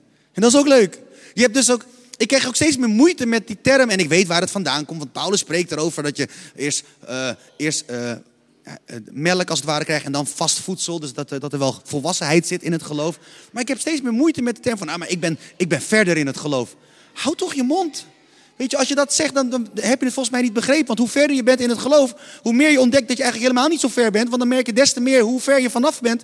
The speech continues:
en hoeveel je God nodig hebt, of niet? Het zijn juist de mensen die pas zijn in het geloof. Kijk, kinderen, die denken dat ze alles kunnen.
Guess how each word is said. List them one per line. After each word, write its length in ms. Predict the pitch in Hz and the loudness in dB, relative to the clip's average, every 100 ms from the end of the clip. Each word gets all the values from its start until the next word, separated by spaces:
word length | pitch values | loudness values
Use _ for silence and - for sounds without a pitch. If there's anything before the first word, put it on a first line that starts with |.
| - - | -10 -8
en 80 | 233 | 0
hoeveel 320 | 262 247 269 | 0 2 0
je 260 | 269 269 - | 0 -2 -6
God 280 | - - 262 | -14 -6 -2
nodig 300 | 262 311 294 | 0 0 0
hebt, 180 | 202 165 | -4 -4
of 140 | 247 | -4
niet? 300 | 302 320 - - _ _ _ _ _ _ _ - | -2 -4 -6 -16 _ _ _ _ _ _ _ -4
Het 140 | 233 | 0
zijn 120 | 262 | 2
juist 280 | 254 285 294 | 4 4 4
de 60 | 254 | 2
mensen 220 | 254 202 | 0 0
die 80 | 240 | 0
pas 240 | 302 330 | 2 4
zijn 160 | 339 277 | 4 4
in 100 | 247 | 2
het 100 | - | 0
geloof. 500 | 233 208 214 262 - - - - _ _ | 0 4 4 2 -8 -20 -20 -20 _ _
Kijk, 240 | 202 214 | -2 -2
kinderen, 460 | - 370 370 202 117 - _ _ _ - | 0 0 2 2 0 -10 _ _ _ -6
die 100 | 262 | 0
denken 180 | 311 285 | 2 2
dat 80 | |
ze 80 | 262 | 2
alles 200 | 208 196 | 2 2
kunnen. 380 | - 403 339 185 | 2 2 2 -2